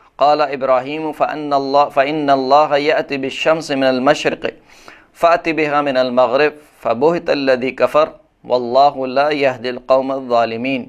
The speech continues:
کہ کیا تم نے نہیں دیکھا اس شخص کی طرف جو ابراہیم سے کٹ حجتی کر رہا تھا اس کے رب کے بارے میں،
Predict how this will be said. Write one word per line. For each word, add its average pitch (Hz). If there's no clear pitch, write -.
کہ 123
کیا 139
تم 139
نے 139
نہیں 143
دیکھا 151
اس 143
شخص 151
کی 147
طرف 151
جو 131
ابراہیم 123
سے 143
کٹ 170
حجتی 160
کر 160
رہا 156
تھا 156
اس 143
کے 139
رب 139
کے 139
بارے 131
میں، 123